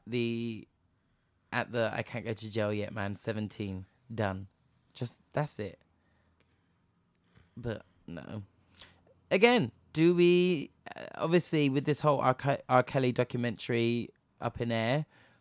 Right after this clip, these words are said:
things like this are gonna start coming out, just like the whole Me Too movement. Like, things are gonna come out, people get courage, and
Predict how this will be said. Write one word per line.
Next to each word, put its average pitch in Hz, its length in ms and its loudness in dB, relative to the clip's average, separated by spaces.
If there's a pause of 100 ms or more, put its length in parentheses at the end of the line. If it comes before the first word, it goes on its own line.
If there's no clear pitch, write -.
(420)
things 160 260 4
like 151 120 4
this 143 140 0
are 147 40 -2
gonna 139 160 0
start 135 220 0
coming 147 220 0
out, 131 140 2
just 117 140 -10
like 120 120 -2
the 120 60 -6
whole 123 120 0
Me 123 200 -2
Too 143 240 -2
movement. 107 380 2
Like, 110 180 -10
things 123 300 -2
are 123 40 -2
gonna 117 180 -2
come 131 200 -4
out, 120 140 -2
people 120 260 -4
get 120 200 -2
courage, 120 500 0
and 113 280 -2